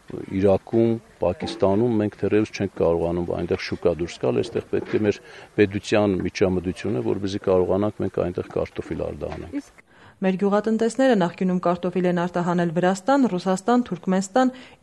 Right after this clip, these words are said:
Speaker 2: Իրաք, Պակիստան, այս տարի, սակայն, չունեն այդ հնարավորությունները։ Էժանացել է ցորենը,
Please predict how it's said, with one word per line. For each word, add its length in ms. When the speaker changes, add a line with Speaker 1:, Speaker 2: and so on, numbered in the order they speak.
Speaker 2:
Իրաք, 280
Պակիստան, 520
այս 220
տարի, 180
սակայն, 400
չունեն 320
այդ 160
հնարավորությունները։ 960
Էժանացել 540
է 100
ցորենը, 440